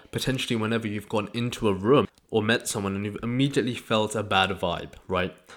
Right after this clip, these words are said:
Essentially, that's your energy mingling with the other energy that's there and picking up on all this information that is out there in the ether, in the field.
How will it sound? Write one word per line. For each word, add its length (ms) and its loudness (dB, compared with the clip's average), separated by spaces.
Essentially, 340 2
that's 220 0
your 180 2
energy 440 0
mingling 520 0
with 120 -4
the 140 -6
other 260 0
energy 320 0
that's 220 -4
there 280 4
and 140 0
picking 340 -6
up 160 -4
on 160 -4
all 220 8
this 120 4
information 520 -2
that 120 2
is 140 -2
out 220 0
there 160 2
in 80 -2
the 120 -6
ether, 320 -4
in 100 -2
the 60 -2
field. 480 -4